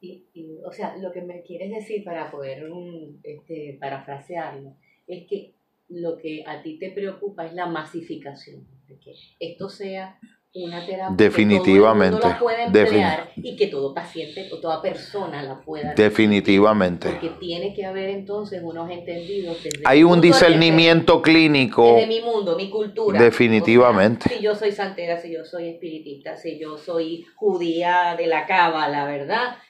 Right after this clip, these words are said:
Speaker 1: ¿Qué representa para mí? O sea, esos contenidos. Y luego tú estás entrenado para trabajar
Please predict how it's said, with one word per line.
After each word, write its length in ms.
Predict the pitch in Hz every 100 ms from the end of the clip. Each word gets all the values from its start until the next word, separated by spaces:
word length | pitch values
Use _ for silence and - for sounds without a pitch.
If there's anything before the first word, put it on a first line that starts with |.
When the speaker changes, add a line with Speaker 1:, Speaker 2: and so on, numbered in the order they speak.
| _
Speaker 1:
¿Qué 220 | 220 202 214
representa 680 | 240 208 202 208 196 202 208
para 280 | 202 190 190
mí? 240 | 180 180
O 60 | 165
sea, 140 | 175
esos 180 | 165 202
contenidos. 680 | 226 214 214 214 202 180 -
Y 180 | 240 - - 202
luego 420 | 196 196 208 208 -
tú 180 | 269 202
estás 300 | - 190 196
entrenado 520 | 202 202 208 220 220
para 240 | - -
trabajar 460 | - 269 180 185